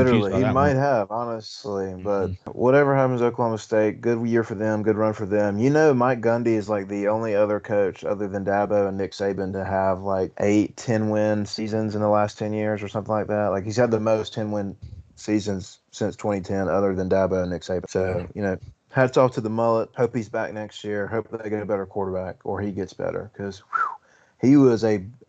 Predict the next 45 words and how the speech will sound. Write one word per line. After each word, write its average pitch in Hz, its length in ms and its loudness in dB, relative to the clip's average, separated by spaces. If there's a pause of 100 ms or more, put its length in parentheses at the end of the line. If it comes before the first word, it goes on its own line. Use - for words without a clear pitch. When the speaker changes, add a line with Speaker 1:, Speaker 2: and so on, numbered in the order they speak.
(280)
Speaker 2:
if, 110 160 -2
if 120 220 4
they 143 120 6
struggled 156 360 2
in 147 80 0
any 147 180 0
game 143 240 0
this 139 220 -4
year, 131 160 4
it - 20 6
was 110 140 -2
usually 104 240 -6
his 95 120 -8
fault. 90 440 -6
Speaker 1:
He 113 160 4
got 131 160 4 (120)
eighteen 131 460 4
of 101 80 4
those 95 180 0
thirty-one 101 440 2
yards 98 560 0
on 92 100 -4
that 80 140 -6
final 90 240 -6
drive. 95 440 -8 (720)
<laughs> - 0 - (600)
Speaker 2:
That's 151 260 0
funny. 104 480 -8 (220)
Speaker 1:
That's 107 280 -6
wild, 90 420 -6 (300)
man. 95 480 -6
All 95 120 -2
right, 107 220 2
but 98 220 -4 (240)
Baylor 107 280 -2
pulled 127 180 -4
it 123 60 -2
off. 127 220 2
Big 113 180 -4
Twelve 131 220 0
champs. - 640 -4 (260)
How 101 160 -4
about 101 280 2
it? 113 120 -6
Speaker 2:
Mm-hmm. 131 200 -10